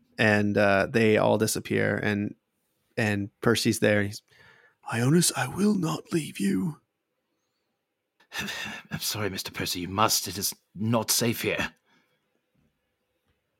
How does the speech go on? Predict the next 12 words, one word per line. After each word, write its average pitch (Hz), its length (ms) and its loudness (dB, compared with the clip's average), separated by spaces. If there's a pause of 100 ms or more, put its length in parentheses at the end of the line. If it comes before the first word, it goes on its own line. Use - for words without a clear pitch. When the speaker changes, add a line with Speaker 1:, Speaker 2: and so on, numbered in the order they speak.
(280)
Speaker 1:
"Well, - 300 -10
<sighs> - 80 -6 (920)
well, 139 200 -10 (420)
what 190 140 -2
will 196 160 2
you 196 160 0
do? 151 520 0 (480)
How - 200 2
will 220 180 2
you 208 200 4
be 208 160 2
safe?" - 600 0